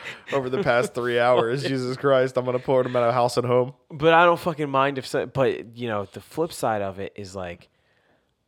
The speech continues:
Speaker 2: I get real pissed when people <laughs> fucking ask me for shit. Anything, especially if it's something like, you know what it is? I don't like to fucking inconvenience anybody.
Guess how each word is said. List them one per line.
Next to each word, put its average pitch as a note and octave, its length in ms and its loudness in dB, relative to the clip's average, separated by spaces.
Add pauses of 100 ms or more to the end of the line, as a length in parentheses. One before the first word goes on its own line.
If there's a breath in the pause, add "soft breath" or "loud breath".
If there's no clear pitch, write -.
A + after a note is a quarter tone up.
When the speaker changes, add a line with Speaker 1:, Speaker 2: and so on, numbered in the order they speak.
(280)
Speaker 2:
I G#2+ 180 -14
get G#2+ 280 -16 (240)
real G#2 260 -12
pissed - 440 -14
when G#2 120 -16
people A2+ 340 -10
<laughs> - 20 -12
fucking - 460 -16 (260)
ask - 420 -10
me G3+ 220 -16 (100)
for G3 100 -2
shit. - 580 0 (960 loud breath)
Anything, C#3+ 880 -2
especially C3 580 0
if A2+ 100 -8
it's A2+ 120 -10
something A2 380 -8
like, G#2 300 -6 (720 soft breath)
you D#3+ 140 -12
know F#3+ 100 -4
what G3 120 -2
it F3 80 -2
is? E3+ 240 -4
I C#3+ 80 -8
don't E3 120 -6
like D#3+ 160 -6
to D3 80 -10
fucking C3+ 340 -6
inconvenience G2 840 -16
anybody. - 540 -20